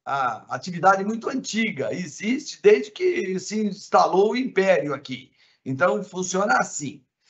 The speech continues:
O, existe um devedor e existe um credor. Quando eles não se acertam na vi-, na, na, na, de boa,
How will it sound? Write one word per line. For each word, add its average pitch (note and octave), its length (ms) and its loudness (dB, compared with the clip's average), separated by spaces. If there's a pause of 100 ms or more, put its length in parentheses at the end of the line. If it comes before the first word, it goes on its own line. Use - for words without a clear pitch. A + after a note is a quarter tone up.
(260)
O, F3 800 0 (520)
existe G#3+ 500 0
um G#3 120 0
devedor F3+ 840 2 (160)
e G#3 140 0
existe G#3 480 -2
um A3 160 0
credor. F#3 800 4 (360)
Quando D4 420 4
eles C#3+ 640 2 (140)
não G#3 280 2
se - 180 -4
acertam F#3+ 800 0
na D3 200 0
vi-, B2 240 -16
na, D3+ 260 0
na, C#3 280 -2
na, C3+ 260 -2
de B2+ 300 -8
boa, F3 580 4